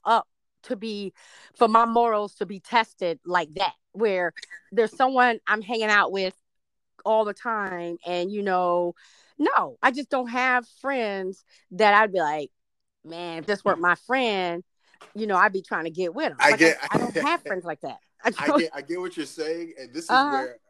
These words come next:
Speaker 2: I think this is where the line gets a little bit convoluted and why men and women say they can't be friends with each other. 'Cause I feel like there's a very fine line between finding somebody attractive in the way that you're saying
Speaker 1: Mm-hmm.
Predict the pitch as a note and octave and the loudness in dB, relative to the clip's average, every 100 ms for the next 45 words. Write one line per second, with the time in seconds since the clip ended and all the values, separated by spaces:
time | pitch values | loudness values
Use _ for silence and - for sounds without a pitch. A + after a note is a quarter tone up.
0 | _ _ - C#3 F3+ F3+ D#3+ C#3+ B2+ C3 | _ _ -14 -12 -12 -12 -10 -8 -8 -12
1 | C3 B2 B2 A#2+ A#2+ A2+ - C3 B2+ C3+ | -14 -14 -18 -16 -16 -16 -14 -12 -12 -14
2 | C#3+ C#3+ B2+ A2+ G#2+ C3 A#2+ A2+ G#2+ _ | -14 -14 -16 -16 -6 -2 -2 -4 -8 _
3 | _ _ _ _ _ G#2 A#2+ C3 B2 B2+ | _ _ _ _ _ -16 -8 -8 -8 -10
4 | B2 A#2 A#2 A2 A2 A#2+ A2 G#2+ - A#2 | -10 -10 -8 -8 -10 -14 -16 -16 -12 -12
5 | G#2+ G#2 G#2 G2 A2 B2+ C3 C#3 A#2+ C3+ | -12 -16 -16 -16 -6 -4 -2 -4 -2 -4
6 | B2 G#2+ G2+ - C3+ C#3 C#3+ C#3 C#3 _ | -6 -10 -14 -8 -6 -4 -6 -12 -18 _
7 | _ _ _ _ _ B2+ B2+ A#2 A#2 A#2 | _ _ _ _ _ -8 -6 -8 -10 -10
8 | G2 E2+ E2+ _ _ _ - G#2+ - A2 | -10 -14 -20 _ _ _ -20 -18 -16 -16
9 | G2 F#2 F2 _ _ _ _ _ _ _ | -16 -20 _ _ _ _ _ _ _ _
10 | _ _ _ _ _ - C3+ C3 B2+ C#3 | _ _ _ _ _ -2 -2 -2 -8 -8
11 | C3 A#2+ G#2+ - C3+ B2 B2 A#2 A2 A2+ | -6 -6 -8 -8 -8 -8 -12 -14 -12 -12
12 | G#2+ G#2 C#3 C#3+ D3 D3 D3+ E3+ _ _ | -12 -12 -12 -12 -12 -12 -12 -14 _ _
13 | _ - F#3+ G3+ | _ -16 -12 -10